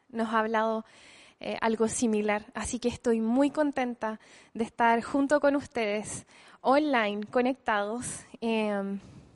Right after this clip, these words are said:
en este tiempo. Me gustaría partir, eh, orando, eh, que pudieras acompañarme en esta pequeña oración para poder darle comienzo a este tema,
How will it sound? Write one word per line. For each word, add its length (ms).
en 140
este 200
tiempo. 380
Me 100
gustaría 800
partir, 560
eh, 520
orando, 580
eh, 520
que 140
pudieras 680
acompañarme 960
en 80
esta 240
pequeña 380
oración 440
para 240
poder 260
darle 360
comienzo 680
a 140
este 300
tema, 360